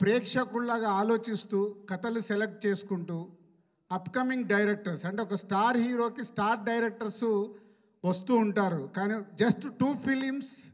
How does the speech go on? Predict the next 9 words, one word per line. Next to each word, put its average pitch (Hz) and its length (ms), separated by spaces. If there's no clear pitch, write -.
ఎక్స్పీరియన్స్ 247 680
సక్సెస్ఫుల్ 254 580
డైరెక్టర్కి 240 600
ఇంత 233 160
పెద్ద 220 200
రెస్పాన్సిబిలిటీ 262 800
ఇచ్చాడంటే 247 480
only, 254 340
only, 269 360